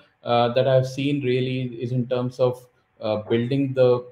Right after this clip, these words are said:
uh, industrial scale or robust solutions and then delivering the R O I. So if you, if you look at some of the failures of A I, for example, while like I B M Watson, uh, probably one of the best, uh, uh, A I systems that we have, A I platforms that we have,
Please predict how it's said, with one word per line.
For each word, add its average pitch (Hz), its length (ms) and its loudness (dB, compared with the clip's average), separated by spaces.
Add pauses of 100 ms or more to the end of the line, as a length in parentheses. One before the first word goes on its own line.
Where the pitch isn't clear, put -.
uh, 107 300 -2
industrial 147 600 0
scale 120 440 -4
or 113 120 0
robust 131 500 0
solutions 123 580 -6
and 117 160 -2
then 120 180 2
delivering 110 440 -2
the 107 160 -10
R 98 180 -2
O 92 140 2
I. - 100 -4 (460)
So 175 100 2
if 170 200 2
you, 185 120 -6
if 165 80 -6
you 196 80 6
look 190 160 2
at 190 120 0
some 165 180 -4
of 160 80 -2
the 160 80 -2
failures 139 460 -2
of 131 180 -6
A 110 160 2
I, 117 180 2
for 113 120 -12
example, 107 640 -2 (420)
while 123 300 4 (120)
like 127 200 -4
I 113 100 2
B 123 140 -2
M 113 100 0
Watson, 104 560 -2 (220)
uh, 92 40 -14 (320)
probably 120 280 0
one 110 160 -2
of 113 100 -2
the 113 60 -4
best, 131 560 -2
uh, - 40 -6
uh, 107 1200 -4 (420)
A 117 140 0
I 120 120 4
systems 117 680 -6
that 104 180 -4
we 107 100 -4
have, 120 300 -2
A 110 100 0
I 110 40 -2
platforms 113 560 -2
that 113 140 -6
we 117 80 -6
have, 117 300 2